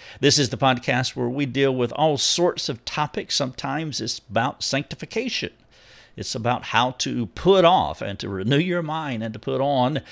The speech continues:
Sometimes it's about these ideas here, how to reach the culture with the gospel. And I want to introduce a word to you in this podcast. And if you want to read my show notes, then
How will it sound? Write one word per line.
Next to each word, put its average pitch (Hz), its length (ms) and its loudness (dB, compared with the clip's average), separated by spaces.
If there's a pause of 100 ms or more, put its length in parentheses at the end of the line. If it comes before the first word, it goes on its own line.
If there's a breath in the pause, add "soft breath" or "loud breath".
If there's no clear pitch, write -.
(320 loud breath)
Sometimes 127 880 -2
it's 127 300 -2 (280 loud breath)
about 120 560 4
these 151 320 4
ideas 117 680 2
here, 104 480 -6
how 120 260 -4
to 113 160 -6
reach 110 340 -4
the - 100 -8
culture 135 580 -6
with 113 180 -6
the 113 60 -8
gospel. 127 580 2
And 135 160 0
I 180 80 2
want 226 240 -2
to 143 80 -6
introduce 131 500 -2
a 110 120 -2
word 120 580 0
to 175 240 -4
you 107 340 -2
in 107 140 -4
this 101 180 -6
podcast. 113 640 -4
And 117 60 -6
if 110 100 -6
you 143 100 0
want 143 180 2
to 117 80 -4
read 123 280 0
my 107 120 0
show 131 320 0
notes, 101 300 -4
then 113 240 -4